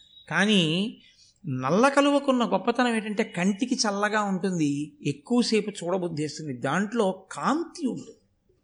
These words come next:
నల్ల కలువ యందు కాంతి ఉంటుంది. పైగా నల్ల కలువలో చాలా చల్లదనం ఉంటుంది. నల్ల కలువలోకి మీరు ఇలా చూస్తే మీకు కళ్ళకి హాయిగా అనిపిస్తుంది.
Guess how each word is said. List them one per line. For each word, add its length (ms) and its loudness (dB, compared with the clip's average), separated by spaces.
నల్ల 280 0
కలువ 340 2
యందు 440 -2
కాంతి 380 -2
ఉంటుంది. 240 -12
పైగా 520 2
నల్ల 480 4
కలువలో 680 4
చాలా 200 2
చల్లదనం 680 4
ఉంటుంది. 280 -2
నల్ల 280 2
కలువలోకి 600 6
మీరు 160 4
ఇలా 200 4
చూస్తే 220 2
మీకు 220 0
కళ్ళకి 400 0
హాయిగా 640 0
అనిపిస్తుంది. 500 -12